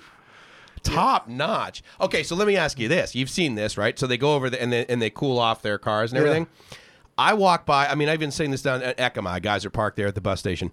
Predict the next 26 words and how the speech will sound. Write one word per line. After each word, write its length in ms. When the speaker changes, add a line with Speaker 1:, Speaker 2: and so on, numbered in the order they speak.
Speaker 1:
Wipers. 600
Speaker 2:
Yeah. 160
Speaker 1:
The 200
wiper 400
arms 380
are, 100
like, 280
up. 200
Speaker 2:
Mm-hmm. 220
Speaker 1:
Now, 100
I 80
understand 400
why 120
people 240
park 240
their 80
cars 240
and 80
they, 60
like, 160
fold 200
the 60
w-, 180
mirrors 360
in, 140
Speaker 2:
Yeah. 100